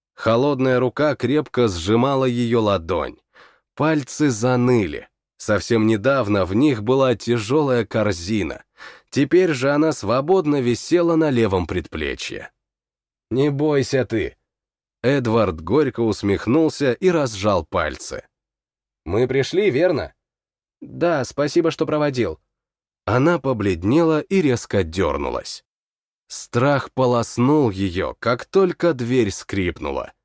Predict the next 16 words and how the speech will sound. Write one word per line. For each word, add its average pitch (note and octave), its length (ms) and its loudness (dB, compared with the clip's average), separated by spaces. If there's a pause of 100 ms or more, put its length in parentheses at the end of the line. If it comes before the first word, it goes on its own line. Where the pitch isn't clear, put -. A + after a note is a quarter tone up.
(260)
Из-за G2+ 500 0
нее B2+ 460 4 (220)
показался C3 840 0
Роберт. D2+ 640 -4 (220)
Он B2 300 2
нахмурился, A2+ 920 0
внимательно C#3 720 0
рассматривая B2+ 920 0
Эдварда. D2+ 640 -2 (540)
Роберт D#3 560 2
сделал C#3+ 520 0
шаг D#3 360 -2
вперед, G2 640 0 (240)
смерив A2+ 540 2
взглядом A#2+ 640 -2
незнакомца G#2 840 0